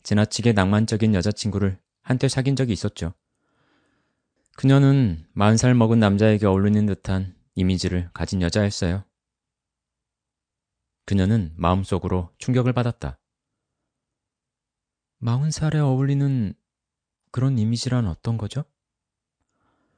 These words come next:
그러니까 그녀는 음산했고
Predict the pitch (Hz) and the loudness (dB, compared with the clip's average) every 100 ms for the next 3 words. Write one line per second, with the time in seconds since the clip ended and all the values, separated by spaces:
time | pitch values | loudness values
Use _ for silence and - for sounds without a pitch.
0 | _ _ _ _ _ _ _ _ 127 135 | _ _ _ _ _ _ _ _ 0 4
1 | 131 123 _ 143 139 135 127 120 107 - | 2 0 _ 0 2 4 4 2 0 -6
2 | - 110 104 107 107 92 87 110 104 - | -2 2 4 4 4 2 0 0 0 -2
3 | - 95 98 98 | -2 0 2 0